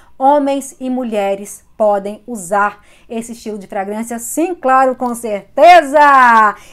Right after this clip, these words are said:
Então, gente, hoje eu trouxe pra vocês um top dez, mas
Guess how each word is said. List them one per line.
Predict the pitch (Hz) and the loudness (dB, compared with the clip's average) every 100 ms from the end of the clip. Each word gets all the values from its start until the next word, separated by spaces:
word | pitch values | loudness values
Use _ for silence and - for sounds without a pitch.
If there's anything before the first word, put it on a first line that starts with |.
| - | -20
Então, | 453 320 440 480 | -16 -4 -2 -2
gente, | 302 240 254 - | -2 -4 -8 0
hoje | 294 359 247 | 2 2 0
eu | 262 | -4
trouxe | 262 269 | -2 -6
pra | 254 240 | -6 -8
vocês | 233 294 294 | -2 -2 -2
um | 294 | -6
top | 302 302 302 330 | 0 0 -2 -16
dez, | 233 190 254 240 202 180 - - _ | -8 0 2 2 -2 -10 -18 -20 _
mas | 254 262 269 349 - | -4 -2 -2 -2 -6